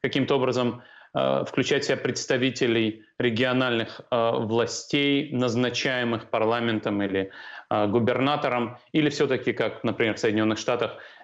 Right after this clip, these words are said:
э, члены Высшей Палаты парламента должны избираться напрямую гражданами?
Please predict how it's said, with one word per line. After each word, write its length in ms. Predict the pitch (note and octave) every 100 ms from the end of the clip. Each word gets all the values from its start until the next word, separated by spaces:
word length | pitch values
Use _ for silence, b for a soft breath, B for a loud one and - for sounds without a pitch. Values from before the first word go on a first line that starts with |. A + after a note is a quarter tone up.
| _
э, 300 | B2+ A2+ A2
члены 400 | A2+ - B2 A#2
Высшей 480 | G#2+ B2 A#2+ A#2 B2
Палаты 460 | A2 A2+ A2 A2+ G#2
парламента 640 | - A2+ A#2 A#2+ A2+ A2
должны 360 | G2+ - - A#2
избираться 400 | G#2 G#2+ G#2+ -
напрямую 360 | G#2 A#2 G#2 G2+
гражданами? 460 | G#2 F#2+ A2 G#2+